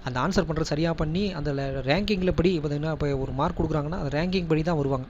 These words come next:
முதல், முதல் மார்க் யார் போ-, மார்க் போட்டு, அதுல இருந்து அடுத்த மார்க் யாரு, அஹ்,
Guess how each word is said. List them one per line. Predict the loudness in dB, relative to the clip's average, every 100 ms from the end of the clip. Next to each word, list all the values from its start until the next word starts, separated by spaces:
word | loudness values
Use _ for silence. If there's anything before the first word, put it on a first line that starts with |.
| -6
முதல், | -2 0
முதல் | 0 2 2
மார்க் | 2 2
யார் | 0 0 -6 -12 -12 -2
போ-, | 0 2
மார்க் | 0 0 0
போட்டு, | 0 0 2
அதுல | 2 2
இருந்து | 2 0
அடுத்த | 0 0
மார்க் | 0 0
யாரு, | 0 0 -2 -4 -6 -8 -10 -10 -8
அஹ், | -6 -6 -4 -4